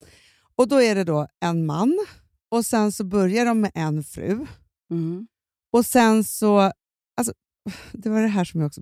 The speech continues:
Speaker 1: Jag blir så jävla upprörd, för jag tänker att
Speaker 2: <laughs>
Speaker 1: de hade så jävla bra, de här männen. För sen då är det dags för honom att skaffa nästa fru, och då är förälskelseperioden väldigt, väldigt viktig. Där han
Speaker 2: Aha.
Speaker 1: börjar uppvakta den nya.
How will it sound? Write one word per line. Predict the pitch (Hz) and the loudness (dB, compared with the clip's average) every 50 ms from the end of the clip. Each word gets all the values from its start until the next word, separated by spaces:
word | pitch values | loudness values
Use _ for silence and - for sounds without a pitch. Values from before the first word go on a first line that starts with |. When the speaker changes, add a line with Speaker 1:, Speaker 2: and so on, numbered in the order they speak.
| - - | -10 -8
Speaker 1:
Jag | 190 185 | -8 -8
blir | 190 - | -8 -10
så | - - | -8 -6
jävla | 196 180 190 233 220 190 165 156 185 - | -6 -2 -2 -2 -2 -2 -2 -4 -6 -6
upprörd, | - 196 - _ - 226 220 | -6 -6 -8 _ 0 2 2
för | 175 - - 262 | 2 2 0 0
jag | 190 - | 2 2
tänker | - 214 - 208 | 2 2 4 2
att | 190 - - - - 165 | 2 2 0 -2 -2 -2
Speaker 2:
<laughs> | - - 370 - _ _ - | -2 -4 -6 -8 _ _ 2
Speaker 1:
de | 226 214 208 | 4 6 6
hade | - 220 180 196 | 6 4 2 2
så | - 202 | 0 2
jävla | 190 196 202 170 180 175 | 2 4 4 4 2 0
bra, | 170 165 226 262 262 240 | 0 2 2 4 4 6
de | 208 202 | 4 4
här | 185 175 | 4 4
männen. | 190 214 196 165 - - - | 4 2 2 0 -2 -6 -8
För | - - | -8 -8
sen | 226 - - - 330 330 339 311 269 190 | -6 -4 0 2 4 4 6 6 4 4
då | - 123 123 - 214 185 - _ _ _ _ _ _ _ _ _ _ _ _ _ _ | 2 0 -2 -2 -4 -4 -6 _ _ _ _ _ _ _ _ _ _ _ _ _ _
är | 214 220 | 4 4
det | 214 | 4
dags | 208 180 208 196 190 - - - | 4 4 2 0 0 -2 -2 0
för | 202 | 0
honom | 196 180 175 | 2 2 0
att | 170 | -2
skaffa | - - 190 - - 196 | -4 -4 -4 -2 -2 0
nästa | 196 220 226 - - - 277 | 0 0 0 -2 -4 -4 -6
fru, | 254 - - 135 139 165 - _ _ _ _ _ _ _ - | -4 -2 -2 -2 -2 -4 -8 _ _ _ _ _ _ _ -8
och | 220 | -2
då | 190 233 226 | 2 4 4
är | 220 202 | 4 4
förälskelseperioden | - - 220 226 226 208 202 190 - - 190 180 - - - 214 214 208 208 190 170 160 165 175 175 170 156 | 2 0 0 2 2 2 0 -2 -6 -10 -12 -12 -12 -6 -2 0 2 2 2 0 0 -2 -2 -2 -2 -4 -4
väldigt, | - 196 190 175 165 165 160 165 - - | 0 0 0 2 0 -2 -4 -8 -6 -6
väldigt | 175 160 151 - - | -6 -6 -6 -8 -10
viktig. | 190 - - - - - 175 - _ _ _ _ _ _ | -10 -10 -10 -14 -16 -16 -16 -18 _ _ _ _ _ _
Där | - 208 | 0 2
han | 202 214 190 | 4 4 2
Speaker 2:
Aha. | - 190 | 2 4
Speaker 1:
börjar | 196 208 196 202 - | 4 4 4 4 2
uppvakta | 247 220 - _ - 190 - 247 233 - - - - 170 | 0 0 0 _ -8 -2 -2 -2 -2 -2 -4 -4 -2 0
den | 165 175 180 196 | 2 2 4 4
nya. | 214 208 180 170 180 208 | 2 2 0 0 -4 -4